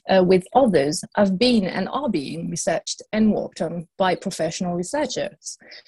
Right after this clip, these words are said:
who try to uncover every bit of detail about their lives and about any significant thing regarding the revolutionary period.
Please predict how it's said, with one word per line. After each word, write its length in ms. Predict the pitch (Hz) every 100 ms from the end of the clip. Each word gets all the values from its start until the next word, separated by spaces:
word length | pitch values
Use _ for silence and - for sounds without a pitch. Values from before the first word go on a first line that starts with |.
| _ -
who 180 | 262
try 300 | 247 - 170
to 140 | 185 165
uncover 420 | 170 175 175 180
every 340 | - 180 180 165
bit 240 | - -
of 240 | 175 160 165
detail 560 | 254 247 208 208 208 214 - -
about 260 | 180 175
their 120 | 175 165
lives 520 | 240 262 240 226 -
and 80 | 208
about 220 | 196 185 - -
any 320 | 277 254 254
significant 840 | 240 208 196 202 214 208 175 170
thing 340 | - 185 175 170
regarding 640 | 175 175 175 180 175 170
the 100 | 170
revolutionary 680 | - 170 180 180 - 175 170
period. 540 | - 240 240 196 -